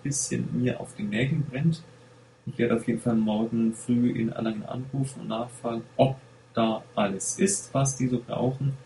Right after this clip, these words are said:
Ansonsten sollen die bitte der Praxis die Hölle heiß machen. Ja, ich hab keine Lust, mich um so einen Käse dauernd kümmern zu müssen. Naja, und ansonsten,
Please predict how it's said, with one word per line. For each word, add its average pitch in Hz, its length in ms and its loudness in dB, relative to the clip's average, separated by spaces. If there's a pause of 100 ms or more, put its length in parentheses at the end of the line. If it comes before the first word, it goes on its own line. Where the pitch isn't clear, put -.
(440)
Ansonsten 113 480 0
sollen 104 280 -2
die 113 120 4
bitte 107 200 -2
der 101 80 -2
Praxis - 640 -6
die 104 180 -2
Hölle 107 240 -4
heiß - 280 -6
machen. 101 260 -6 (1400)
Ja, 101 440 8 (240)
ich 131 240 4
hab 120 160 2
keine 113 180 6
Lust, 110 220 0
mich 101 160 -4
um 104 160 -6
so 107 240 -4
einen 104 240 -2
Käse 104 380 -2
dauernd 98 320 -4
kümmern 139 220 2
zu 135 140 0
müssen. 135 380 2 (1800)
Naja, 196 460 8
und 151 120 0
ansonsten, 160 800 4